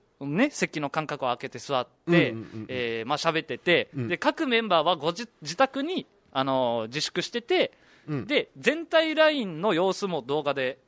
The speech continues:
Speaker 1: アップしてて、
Speaker 2: うん。
Speaker 1: その全体ラインで大喜利をしましょうみたいな
Speaker 2: うんうんうん。
Speaker 1: の生配信だったんですよ。
Speaker 2: うんうんうん。
Speaker 1: で、結構面白くて。で、その大喜利のお題が、例えば、一発目、あのー、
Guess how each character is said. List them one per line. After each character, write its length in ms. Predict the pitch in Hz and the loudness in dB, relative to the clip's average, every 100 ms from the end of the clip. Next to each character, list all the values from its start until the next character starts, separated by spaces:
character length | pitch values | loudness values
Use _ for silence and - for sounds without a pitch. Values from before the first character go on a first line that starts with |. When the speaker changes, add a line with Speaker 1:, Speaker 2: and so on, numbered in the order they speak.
| _ | _
Speaker 1:
ア 80 | 156 | -6
ッ 20 | |
プ 140 | - | -6
し 100 | 120 | -12
て 120 | - 131 | -10 -4
て、 260 | 277 214 - | -2 -2 2
Speaker 2:
う 60 | |
ん。 140 | 147 101 | 0 0
Speaker 1:
そ 100 | - | -2
の 80 | 214 | 0
全 220 | 190 277 | 0 2
体 160 | 302 269 | 4 6
ラ 120 | 285 | 4
イ 80 | 262 | 2
ン 120 | 233 | 2
で 160 | 349 - | 2 6
大 260 | 202 311 | 6 6
喜 120 | 254 285 | 2 -2
利 100 | 294 | -4
を 60 | |
し 100 | - | -2
ま 140 | 247 240 | -4 0
し 80 | |
ょ 60 | 226 | -2
う 20 | |
み 100 | 113 | -2
た 100 | - | -8
い 60 | 92 | -10
な 100 | 90 _ 170 | -14 _ 4
Speaker 2:
う 40 | |
ん 20 | |
う 40 | 165 | 4
ん 360 | 120 113 110 - | 4 -4 -8 -8
う 20 | - | 4
ん。 40 | |
Speaker 1:
の 160 | 294 208 | 4 4
生 260 | 208 233 | 2 2
配 200 | 226 233 | 2 0
信 300 | - 165 117 | -2 -10 -12
だ 80 | 110 | -16
っ 20 | - | -4
た 80 | |
ん 20 | 151 | 4
で 60 | |
す 60 | 180 | 4
よ。 60 | |
Speaker 2:
う 20 | 131 | 4
ん 20 | |
う 60 | 131 | -2
ん 40 | |
う 20 | |
ん。 20 | 127 | -2
Speaker 1:
で、 80 | |
結 160 | 247 349 | 0 2
構 120 | 185 | 2
面 160 | 156 196 | 2 -2
白 180 | 214 202 | -2 -4
く 140 | - | -4
て。 180 | - 92 _ _ _ _ _ _ | -16 -18 _ _ _ _ _ _
で、 80 | 190 | 0
そ 80 | 247 | 4
の 300 | 247 247 302 | 8 8 8
大 100 | 285 | 6
喜 60 | 302 | 2
利 80 | |
の 100 | 277 | 4
お 60 | 269 | 6
題 100 | 254 | 6
が、 100 | 233 | 4
例 220 | 220 226 | 4 6
え 40 | 202 | 8
ば、 240 | 156 107 - - 202 | 8 6 -4 -12 -10
一 120 | 185 | 0
発 240 | 208 - | 0 2
目、 300 | 196 190 190 - | 6 6 6 0
あ 120 | 160 | 2
の 540 | 156 147 135 123 | 4 2 2 0
ー、 40 | 110 | -4